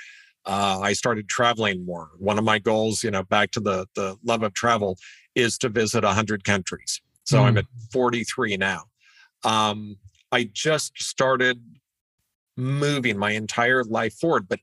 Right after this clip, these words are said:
Speaker 1: not just around business. It was a, in all, all the different areas of my life.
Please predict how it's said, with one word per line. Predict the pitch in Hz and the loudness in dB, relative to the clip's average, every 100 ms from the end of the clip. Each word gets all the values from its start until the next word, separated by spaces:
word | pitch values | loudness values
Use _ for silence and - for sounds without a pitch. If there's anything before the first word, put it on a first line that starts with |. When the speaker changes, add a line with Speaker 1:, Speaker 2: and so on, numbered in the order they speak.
| - | -8
Speaker 1:
not | 120 131 147 - | -2 0 0 -4
just | - 127 113 - | -4 -2 -2 -2
around | 107 107 101 95 | -2 0 -2 -2
business. | 110 107 - - - | -2 -2 -4 -10 -8
It | 110 107 | -8 -2
was | 110 104 | -2 0
a, | 113 110 - - - - | -2 -4 -8 -18 -14 -4
in | 135 113 - _ | -4 -4 -14 _
all, | 139 135 139 131 123 _ _ | 0 0 0 -2 -8 _ _
all | 127 139 | 0 2
the | 131 | 0
different | 120 123 120 110 | -2 -2 -2 -2
areas | 104 104 104 104 | 0 0 -2 -4
of | 98 | -2
my | 101 | -2
life. | 101 143 135 | 0 0 -2